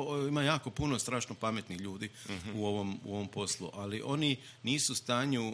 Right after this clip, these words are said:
Speaker 1: e, obući cipele svog polaznika. Oni nisu u stanju shvatiti kako je njima bilo kad su krenuli i
Speaker 2: Da.
Speaker 1: šta su oni znali,
Speaker 2: Da.
Speaker 1: šta nisu znali. I onda im se dogodi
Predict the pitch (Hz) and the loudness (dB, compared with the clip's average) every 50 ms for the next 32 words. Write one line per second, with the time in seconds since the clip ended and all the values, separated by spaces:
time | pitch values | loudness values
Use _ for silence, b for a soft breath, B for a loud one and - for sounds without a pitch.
0 | - - - 113 107 107 107 107 - 123 127 127 127 - - - - 131 127 - | -4 -4 -2 0 0 2 2 2 2 0 0 0 0 -2 0 2 2 2 2 2
1 | 117 101 95 92 - - 107 - - - 104 104 101 95 85 - 139 - - - | 2 2 2 2 0 -2 -2 -6 -4 -2 -2 0 0 -2 -4 -6 -10 -12 -14 -16
2 | - - - B B B B B B B - 107 110 110 120 156 160 - 156 - | -20 -20 -20 B B B B B B B -2 0 2 2 4 4 2 2 2 2
3 | - 151 156 160 147 - - - 120 127 156 - - 175 - - - - - - | 2 2 4 4 4 4 6 6 6 4 4 4 0 -4 -4 -6 -12 -14 -16 -18
4 | - - - 131 143 - - 160 143 131 120 120 139 185 202 180 147 143 175 185 | -10 -6 -6 -6 -6 -4 0 2 4 6 6 6 6 6 6 4 2 2 0 0
5 | 175 151 120 - - - - 135 - - - - - - 139 151 151 127 101 85 | 0 -2 -4 -6 -6 -4 -2 0 2 0 0 2 6 8 10 10 10 8 6 4
6 | 85 107 - B B B B B B - - 120 110 101 101 95 87 - - - | 4 2 2 B B B B B B 2 4 8 10 12 12 10 10 8 6 6
7 | 131 139 147 143 104 82 110 113 120 175 175 85 - - - 135 131 135 147 135 | 4 2 0 0 0 0 0 4 8 8 10 10 10 8 6 4 2 2 4 4
8 | - - 101 - 101 101 104 104 101 92 95 107 107 113 143 165 165 160 151 143 | 2 2 0 -2 -4 -4 -4 -4 -4 -4 -4 -4 -2 -2 -2 0 0 2 4 4
9 | - 147 131 127 123 110 120 127 151 190 | 4 4 4 0 0 2 2 2 2 2